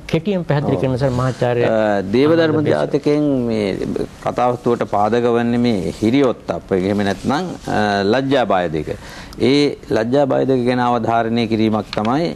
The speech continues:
Speaker 3: දේවධර්ම ජාතකයෙන් සිද්ධ වෙන්නේ. මේකේ වර්තමාන කතාව තමයි බුදුන් වහන්සේගේ ඉදිරියේහි පොරෝණය දමා බයලජ්ජා නැතුව පිරිස් මැද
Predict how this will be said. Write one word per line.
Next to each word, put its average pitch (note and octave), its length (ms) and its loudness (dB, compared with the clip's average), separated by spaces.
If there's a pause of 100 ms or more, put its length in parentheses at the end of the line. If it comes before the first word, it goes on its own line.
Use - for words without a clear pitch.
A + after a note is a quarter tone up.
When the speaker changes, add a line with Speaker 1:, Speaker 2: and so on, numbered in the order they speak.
(100)
Speaker 3:
දේවධර්ම A2+ 560 0
ජාතකයෙන් G#2 560 0
සිද්ධ E2 300 -4
වෙන්නේ. D#2+ 180 -4
මේකේ G#2 220 2
වර්තමාන C#3 480 0
කතාව C3 380 0
තමයි C#3+ 340 0 (460)
බුදුන් C#3+ 340 2
වහන්සේගේ C#3+ 680 2
ඉදිරියේහි C#3 580 2 (520)
පොරෝණය D3 640 2
දමා B2 320 0 (180)
බයලජ්ජා B2 640 2
නැතුව A#2+ 300 0 (120)
පිරිස් C3+ 340 0
මැද D#3+ 240 -2